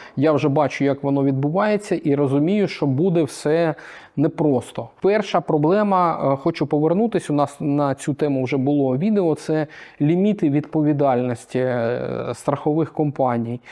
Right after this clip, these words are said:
Е, до речі, ну, мені люди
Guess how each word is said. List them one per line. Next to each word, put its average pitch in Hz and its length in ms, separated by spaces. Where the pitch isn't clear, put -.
Е, 120 440
до 120 140
речі, 143 340
ну, 147 100
мені 139 240
люди 131 260